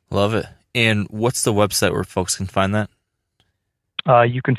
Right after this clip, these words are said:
Speaker 2: find it on w w w dot hunting beast gear dot com, and that has all our, uh,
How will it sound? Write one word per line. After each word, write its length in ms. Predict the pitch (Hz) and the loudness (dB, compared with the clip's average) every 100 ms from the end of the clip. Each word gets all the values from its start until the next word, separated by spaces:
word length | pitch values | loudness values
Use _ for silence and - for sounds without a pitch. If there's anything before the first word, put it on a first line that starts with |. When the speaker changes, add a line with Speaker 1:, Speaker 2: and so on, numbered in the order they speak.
| - | 2
Speaker 2:
find 240 | 127 123 | 2 2
it 80 | 123 | 0
on 340 | 120 117 110 | 0 -2 -2
w 300 | 113 117 123 | -6 -6 -6
w 240 | 120 117 113 | -4 -6 -4
w 240 | 117 117 | -6 -4
dot 240 | 113 117 | 0 0
hunting 500 | - - 127 - 117 | 0 -4 -4 -2 -4
beast 300 | 110 120 - - | -2 -6 -8 -6
gear 300 | 120 123 120 | -4 -2 -2
dot 260 | 113 110 - | -2 -4 -6
com, 480 | - 113 113 117 - _ - - - - - _ _ | -6 -4 -2 -4 -6 _ -20 -18 -20 -20 -20 _ _
and 100 | 120 | 0
that 120 | 113 | 2
has 220 | 113 113 | 2 2
all 280 | 117 113 113 | 2 2 2
our, 260 | 110 110 110 | 0 -2 -2
uh, 280 | 107 107 | -2 -2